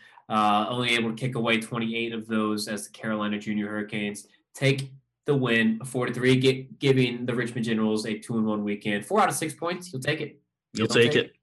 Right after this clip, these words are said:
Speaker 2: Moving over to Hampton and Charlotte last weekend, Saturday night.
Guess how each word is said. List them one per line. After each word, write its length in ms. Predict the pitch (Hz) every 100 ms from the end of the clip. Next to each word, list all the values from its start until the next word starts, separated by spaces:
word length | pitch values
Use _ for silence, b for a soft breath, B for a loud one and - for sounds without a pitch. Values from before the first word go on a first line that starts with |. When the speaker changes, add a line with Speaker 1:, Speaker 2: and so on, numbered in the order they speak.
| _
Speaker 2:
Moving 340 | 139 135 131 127
over 200 | 123 123
to 180 | 113
Hampton 440 | 98 131 127 127 120
and 120 | 110
Charlotte 440 | - 117 117 117
last 280 | 117 113 -
weekend, 340 | 120 113 117 110
Saturday 400 | - 123 123 120
night. 300 | 120 120